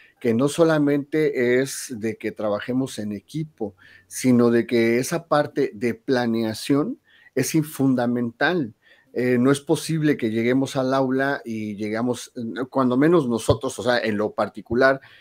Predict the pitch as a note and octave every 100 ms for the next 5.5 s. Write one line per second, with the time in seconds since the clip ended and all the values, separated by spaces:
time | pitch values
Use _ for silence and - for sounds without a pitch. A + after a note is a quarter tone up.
0 | - _ B2+ A#2 C3 B2+ D3+ F3 D#3+ C#3+
1 | C3+ C#3 D#3 D3+ D#3 D#3 E3 D#3+ A#2 A#2
2 | A2+ A2 A#2 A#2+ - A#2+ - C3 C#3 C#3
3 | C3 C#3+ C3+ A2 A2+ B2 A#2+ - F#2 F#2
4 | G2+ G2+ B2+ B2 A2 A2 G#2+ A#2 A#2 B2
5 | - D3 F#3 - F#2